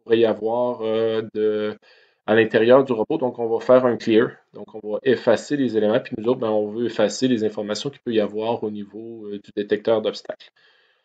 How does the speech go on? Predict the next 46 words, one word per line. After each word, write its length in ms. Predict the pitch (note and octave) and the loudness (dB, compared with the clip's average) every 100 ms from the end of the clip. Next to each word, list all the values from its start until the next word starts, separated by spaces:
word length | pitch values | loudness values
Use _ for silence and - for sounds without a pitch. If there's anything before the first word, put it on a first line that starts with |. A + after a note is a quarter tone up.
| _ - | _ 0
Euh, 200 | G#2 A2 | 4 6
une 140 | A#2+ A2+ | 4 -2
fois 240 | - C#3 | 2 2
que 60 | C#3 | 6
ça 100 | C3 | 4
c'est 200 | B2+ B2 | 6 6
fait, 180 | D3 | 6
donc 220 | D3+ B2 B2+ | 4 4 4
il 20 | |
y 40 | |
a 40 | A#2 | 4
d'autres 180 | C3+ | 2
capteurs 360 | C3+ B2 C3 C#3 | 4 2 4 2
qu'on 120 | C#3 | 0
pourrait 240 | A2+ A#2+ A2+ | -2 -2 4
faire 160 | C3 | 6
la 80 | C3 | 6
même 140 | B2 | 4
chose. 260 | A2+ D3+ E3+ | 0 0 0
Donc, 180 | C#3 - | -2 0
il 280 | B2 A2+ B2 | 0 2 -2
est 40 | |
conseillé 520 | A#2+ B2 A#2 - B2 | -2 -4 -4 0 0
de 60 | A2 | 2
faire 200 | C3 C#3 | 2 2
une 100 | B2+ | 0
fois 180 | - A#2 | -4 -4
qu'il 140 | B2+ | 0
a 40 | A2+ | 0
fait 300 | - B2 B2+ | 2 2 2
une 180 | A2+ | 0
action. 480 | A2 - B2+ C3 C3 | -2 -2 -2 0 0
Euh, 80 | A#2 | -2
souvent, 460 | - A#2 A2+ A#2+ A2+ | -6 -6 -6 -6 -8
c'est 160 | - | -8
bien 180 | A2 A#2 | -4 0
d'effacer 480 | A2+ A2 A2+ - B2 | 0 0 -2 0 -2
cette 240 | - A2 | -2 -6
information-là 600 | A#2 A#2 A2 A2 A2+ A2+ - | -4 -4 -4 -6 -4 -4 -4
pour 120 | - | -8
qu'une 320 | - A2+ A#2 | -18 -16 -14
nouvelle 400 | B2 A2 B2 B2 | -14 2 4 4
pu-, 260 | B2 A#2 A2+ - | 0 -10 -10 -14
puisse 220 | G#2+ - B2 | -18 -14 -12
être 160 | A2 _ | -12 _
inscrite. 380 | A#2 - _ C3 | -12 -12 _ -10